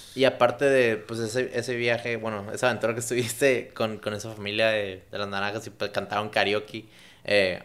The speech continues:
¿alguna otra cosa así como que dijiste, "Wow, de que esto, gracias el vato de Alemania, de Colombia, como que por decirme esto"?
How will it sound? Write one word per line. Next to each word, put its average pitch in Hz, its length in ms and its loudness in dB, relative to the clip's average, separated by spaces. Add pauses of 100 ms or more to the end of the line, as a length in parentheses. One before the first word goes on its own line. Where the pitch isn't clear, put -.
¿alguna 104 400 0
otra 104 180 -2
cosa 101 160 -10
así 95 140 -10
como 104 260 -6
que - 100 -10
dijiste, 92 400 -10
"Wow, 92 360 2
de 90 100 -6
que - 260 -10 (200)
esto, 95 480 -8 (540)
gracias 117 840 4
el 107 100 4
vato 107 260 4
de 117 60 8
Alemania, 104 480 2
de 104 120 0
Colombia, 104 500 0
como 101 240 -4
que 101 100 -6
por 95 200 -4
decirme 98 360 -6
esto"? - 300 -12